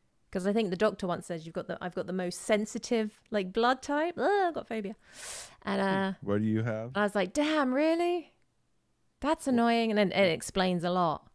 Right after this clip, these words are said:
Speaker 3: What type is it?
Speaker 1: Just generally sensitive as a human. Empath as well. I'm like, "Oh God, I've got it all, haven't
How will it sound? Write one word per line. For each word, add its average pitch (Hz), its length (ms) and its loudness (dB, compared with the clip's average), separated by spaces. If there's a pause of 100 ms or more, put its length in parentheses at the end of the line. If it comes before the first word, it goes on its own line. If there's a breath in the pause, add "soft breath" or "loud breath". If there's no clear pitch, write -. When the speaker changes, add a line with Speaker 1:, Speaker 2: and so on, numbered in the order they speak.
Speaker 3:
What 120 200 -2
type 117 320 2
is 127 180 -4
it? 139 160 -2 (320)
Speaker 1:
Just 208 240 0
generally 170 440 -4 (180)
sensitive 190 680 -4
as 170 120 -4
a 180 60 -2
human. 196 440 -2
Empath 170 440 -2
as 160 100 -12
well. 165 160 -6
I'm 156 80 -8
like, 156 80 -10
"Oh 165 160 -8
God, 156 260 -8 (100)
I've 196 60 -14
got - 120 -8
it - 40 -6
all, 180 120 -4
haven't 180 180 -8